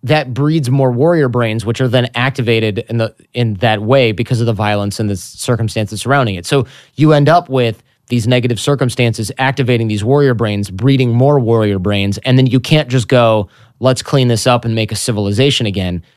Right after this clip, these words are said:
You have a bunch of warrior brains that have these malignant pieces activated.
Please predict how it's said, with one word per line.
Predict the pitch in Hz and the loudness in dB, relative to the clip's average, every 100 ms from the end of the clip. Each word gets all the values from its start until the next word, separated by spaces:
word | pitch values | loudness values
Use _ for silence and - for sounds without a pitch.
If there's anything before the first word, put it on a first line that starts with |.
| _ | _
You | 117 127 | -2 -2
have | 120 | 0
a | 127 | 0
bunch | 127 120 | 0 -2
of | |
warrior | 107 127 139 123 | -2 0 2 0
brains | 107 101 101 | -2 -4 -2
that | 113 | -2
have | 98 110 104 | 0 -2 -2
these | 110 98 | -4 -2
malignant | 104 104 120 113 87 | -2 0 0 0 -4
pieces | - 147 117 92 | -2 -2 -2 -6
activated. | 98 98 98 90 - - | -8 -10 -10 -10 -14 -18